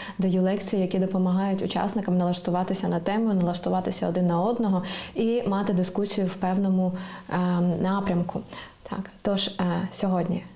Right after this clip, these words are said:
починаємо. Будь-яка річ, яка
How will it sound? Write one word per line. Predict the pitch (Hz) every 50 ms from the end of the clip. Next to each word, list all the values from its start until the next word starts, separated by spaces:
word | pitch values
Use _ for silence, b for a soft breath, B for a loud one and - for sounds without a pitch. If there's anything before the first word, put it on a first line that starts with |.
| - - - - -
починаємо. | - 185 175 - 202 185 175 170 180 190 190 - - - - - - - -
Будь-яка | 202 190 220 220 247 214 208 202
річ, | 196 226 277 - - - - 220
яка | 190 185 - 208 196 196 190 190 190 190